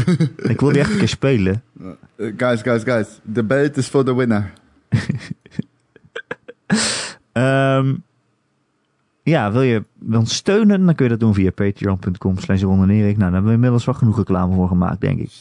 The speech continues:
Speaker 1: Dat lijkt me
Speaker 2: Maar
Speaker 1: ook.
Speaker 2: dan krijg je dus, eh, ja, zeker twee podcasts in de maand extra. De volgende wordt, eh, dinsdagochtend opgenomen.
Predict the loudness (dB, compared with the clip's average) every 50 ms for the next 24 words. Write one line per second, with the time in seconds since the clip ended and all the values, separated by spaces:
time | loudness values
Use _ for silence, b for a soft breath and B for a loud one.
0 | -14 -8 -8 -6 -2 -2 -2 -2 -2 -2 -2 0 0 -2 -2 -2 -2 -4 -4 -4
1 | -2 -2 -2 0 -2 -2 -2 -2 -2 0 0 0 0 0 0 0 0 0 0 0
2 | 0 -2 -2 -4 -4 -2 0 -2 -2 -2 -4 -8 -6 -4 -4 -2 -2 -4 -6 -8
3 | -12 -14 -14 -14 _ _ _ -4 -2 0 0 0 -2 -4 -8 -12 -20 _ _ -6
4 | -6 -6 -6 -4 -4 -2 0 0 0 0 -2 -2 -2 0 0 2 4 4 4 4
5 | 4 2 0 0 -2 -2 -2 0 0 2 2 2 2 0 -4 -4 -2 -2 -2 0
6 | 0 0 0 0 0 -2 -4 -2 0 0 0 2 0 0 -2 -4 -6